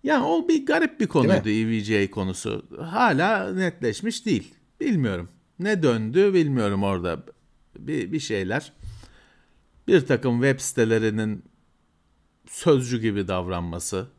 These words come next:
Speaker 1: ko-, falan filan.
Speaker 2: Hmm.
Speaker 1: Anlamadım gitti. E, E V G A, şöyle, E V G A hayatına devam ediyorsa ekran kartını da alırsınız.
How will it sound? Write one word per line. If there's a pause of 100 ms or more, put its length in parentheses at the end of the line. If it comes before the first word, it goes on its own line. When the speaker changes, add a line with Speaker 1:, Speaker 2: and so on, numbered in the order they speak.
(300)
Speaker 1:
ko-,
falan
filan. (400)
Speaker 2:
Hmm.
Speaker 1:
Anlamadım
gitti. (1040)
E,
E
V
G
A, (1000)
şöyle,
E
V
G
A
hayatına
devam
ediyorsa
ekran
kartını
da
alırsınız.